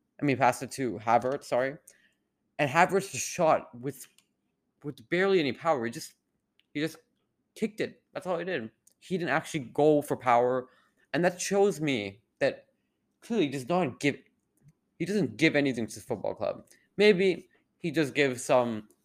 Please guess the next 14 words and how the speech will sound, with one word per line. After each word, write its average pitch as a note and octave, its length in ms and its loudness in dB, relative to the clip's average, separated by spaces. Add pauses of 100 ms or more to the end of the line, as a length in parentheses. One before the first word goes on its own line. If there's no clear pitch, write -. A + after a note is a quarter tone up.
(300)
energy, C#3 420 2
I C3 60 6
guess. B2 400 2 (460)
But G3 80 4
that's, G3 140 2
but F#3+ 160 -4
that's E3+ 140 -6
not B3+ 80 0
what G3+ 100 2
we - 80 -6
paid D#3+ 300 0
Kai B2 160 2
Havertz G#2 360 2
for. F#2 340 -10